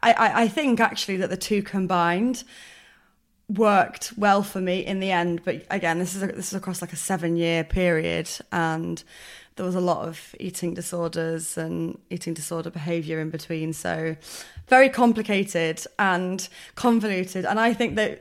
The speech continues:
that those kind of stories are really important to tell as well, because prior to that, the only recovery stories that I'd heard about or watched on T V or on YouTube or read about, it's, they sound so simple and straightforward and linear. It's like,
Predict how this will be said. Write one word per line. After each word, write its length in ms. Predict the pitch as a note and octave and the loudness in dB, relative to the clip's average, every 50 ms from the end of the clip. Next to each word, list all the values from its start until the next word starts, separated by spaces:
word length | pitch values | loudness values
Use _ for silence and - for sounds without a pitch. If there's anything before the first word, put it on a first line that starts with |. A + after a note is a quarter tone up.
| - | -4
that 160 | G3+ G#3+ G3+ G#3+ | -4 -2 0 0
those 220 | G3+ G3 G3 G3 | 0 0 0 0
kind 180 | - G3+ F#3+ F#3+ | -2 -2 -2 -2
of 60 | F#3 | -2
stories 340 | - - F#3+ F#3+ F3+ F3+ F3+ | -2 0 2 2 4 2 2
are 80 | F3+ | 2
really 200 | F3 E3+ E3+ E3+ | 2 2 2 0
important 420 | E3 E3 - A3 A3 G3 - F3 - | -2 -2 0 2 2 2 2 0 -6
to 60 | F3+ | -8
tell 240 | - - G3+ F#3 F3+ | -2 0 2 2 2
as 140 | F3 E3 | 0 0
well, 200 | F#3+ F#3+ F#3 F3+ | 2 2 2 2
because 360 | F3+ F3+ F3+ - F#3+ F3+ F3+ - - - - - - - - - _ _ | 2 0 -4 -4 -6 -6 -6 -8 -12 -14 -18 -16 -18 -18 -20 -20 _ _
prior 320 | - - B3 C4 C4 C4 | 0 4 4 6 6 4
to 140 | B3+ - G3+ F3 | 2 0 -4 -4
that, 340 | D#3+ - - - - - _ _ - - - - - - | -2 -2 -4 -4 -8 -10 _ _ -18 -18 -10 -6 -4 -2
the 180 | - G#3 A3+ A#3 | 2 4 6 6
only 220 | A3+ A#3 A3+ G#3+ | 6 6 6 4
recovery 880 | G#3 G3 G3+ G3+ - G#3+ G#3 F3+ G3 G3 G3 F#3 F3+ F3+ F3+ F3+ F3 - - - - - - - | 4 2 0 -2 -2 -2 -2 0 0 2 2 4 4 4 2 2 0 -4 -8 -16 -20 -20 -14 -6
stories 560 | - - - - A#3 A#3 A3+ G#3+ G#3 G3+ G3+ | -4 -2 4 6 8 8 10 10 8 6 4
that 100 | G3+ - | 2 0
I'd 140 | - F#3 F3 | 0 0 2
heard 260 | E3+ G#3+ A3+ A3 G3 | 4 6 6 6 6
about 300 | G3+ F#3+ F3+ E3+ E3+ E3 | 6 6 6 6 6 6
or 200 | - E3+ F3 F3 | 6 4 4 6
watched 280 | F3+ G3 - F#3+ - - | 6 4 4 2 2 0
on 120 | F3+ F3+ | 0 0
T 200 | F#3 - - G3+ | 0 0 0 6
V 260 | G3+ B3+ B3+ C4 A#3 | 10 10 12 12 12
or 120 | G#3+ A3 G3+ | 10 10 8
on 120 | G#3 G3+ | 8 8
YouTube 520 | G3+ G#3 A#3+ A3+ - - A3 G#3 G3 F3+ F#3 | 8 8 6 6 6 6 6 6 6 6 4
or 180 | F3+ F3+ G3 | 4 4 6
read 180 | G#3 G#3+ A3+ G#3+ | 6 6 6 4
about, 380 | G3+ F#3+ E3+ E3 E3+ D#3+ A#2+ | 4 4 4 4 4 4 2
it's, 400 | F3+ - - - - - - - - - - - - - - - - - | 0 0 -2 -2 -2 -2 -4 -4 -8 -12 -16 -18 -18 -18 -20 -20 -6 -2
they 100 | - G#3+ | 0 2
sound 420 | G#3 - A#3+ A3+ A3+ A3+ A3 G#3 | 4 4 6 6 6 6 6 4
so 360 | G#3 G#3 - A3+ G#3+ G3+ G#3 G3+ | 2 2 2 2 4 4 4 4
simple 540 | G3+ - - A3 A3+ A3+ A3 - G3 F3+ | 4 4 4 4 4 4 4 2 0 0
and 140 | F3+ F3+ F#3 | 2 0 0
straightforward 800 | F3+ - - F#3+ F3+ - - - G3+ G3+ G3+ F#3+ F3+ E3+ E3+ F3+ | -2 0 2 2 0 0 0 0 0 2 4 4 4 4 6 4
and 160 | F3+ F3 G3 | 4 4 6
linear. 480 | G#3 A#3 A#3+ C4 A3 F3+ D#3+ D#3 D#3 D#3+ | 6 8 8 8 8 6 6 4 4 2
It's 240 | - - - - | -2 -4 -4 0
like, 280 | G3+ F3+ F3 F3 F3 - | 2 2 2 2 0 -4